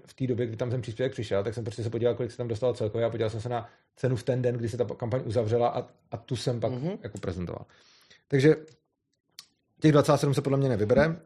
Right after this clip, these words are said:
Speaker 1: jako bylo by to boží, jakože myslím si, že kdyby se pove-, kdyby se povedlo, eh, udělat dvacet sedm, eh, tak to by bylo jakože úplně jakože neskutečný, že jo? Jakože prostě předtím se vybralo dvacet sedm a teď ještě víc. A jako nevidím to i z toho, jak vidím, jak probíhá ta kampaň. Jestli teď máme osm set tisíc,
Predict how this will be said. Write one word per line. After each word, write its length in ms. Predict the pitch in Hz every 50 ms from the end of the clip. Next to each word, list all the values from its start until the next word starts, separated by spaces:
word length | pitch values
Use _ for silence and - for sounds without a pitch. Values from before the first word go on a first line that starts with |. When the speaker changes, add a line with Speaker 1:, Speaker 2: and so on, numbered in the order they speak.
| _ _ -
Speaker 1:
jako 120 | 117 110
bylo 120 | 107 120 123
by 60 | 123
to 60 | 120 123
boží, 240 | 120 139 110 107
jakože 260 | 92 92 87 101 113 110
myslím 240 | 113 110 110 120
si, 80 | 104 123
že 80 | 123 117
kdyby 200 | 110 120 113 110
se 120 | 110 127
pove-, 360 | - - 117 104 101 120 - - - - - -
kdyby 180 | - 120 117
se 100 | 107 131
povedlo, 640 | 107 - 107 101 113 110 113 117 117 117 117 - - _ _ _ _ _ _ _ _ _ _ -
eh, 140 | - 120 117
udělat 220 | - 123 113 131
dvacet 300 | 117 117 110 107 120 117
sedm, 400 | 110 - 107 95 98 98 117 127 - _ _ _ _ _ _ _
eh, 720 | - - 117 117 117 117 117 113 113 113 110 113 113 110 - - _ _ _ _ -
tak 160 | - 127 117
to 80 | - 131
by 80 | 123 117
bylo 140 | 113 120
jakože 240 | 113 110 110 107 120
úplně 240 | 131 113 110 123 120
jakože 200 | 113 107 117 123
neskutečný, 560 | 123 120 107 110 120 113 107 90 - - 95 92
že 60 | 98
jo? 40 | 76 -
Jakože 240 | 104 110 120 107 101
prostě 220 | 95 95 - 110
předtím 240 | 90 113 101 117 110
se 100 | - 120
vybralo 220 | 113 110 117 113
dvacet 260 | 110 110 110 120 113 101 -
sedm 160 | 110 101 104
a 40 | 104
teď 100 | 107 104
ještě 160 | - - 113
víc. 160 | 92 85 - -
A 80 | 120
jako 240 | 127 127 131 120 135
nevidím 380 | 123 127 135 135 131 120 113 107
to 260 | 113 120 120 - -
i 120 | 131 120
z 100 | 110 -
toho, 140 | - 131 120
jak 100 | 123 110
vidím, 160 | 110 117 120
jak 100 | 120 113
probíhá 280 | 117 113 107 123 120 117
ta 80 | 113 110
kampaň. 340 | - 87 82 - 110 110 107 - - _ _ _ _ -
Jestli 180 | 113 107 123 110
teď 140 | 107 104
máme 140 | 113 113 120 117
osm 220 | 117 107 120 107
set 160 | - 123 -
tisíc, 460 | - 95 - - 113 113 113 - -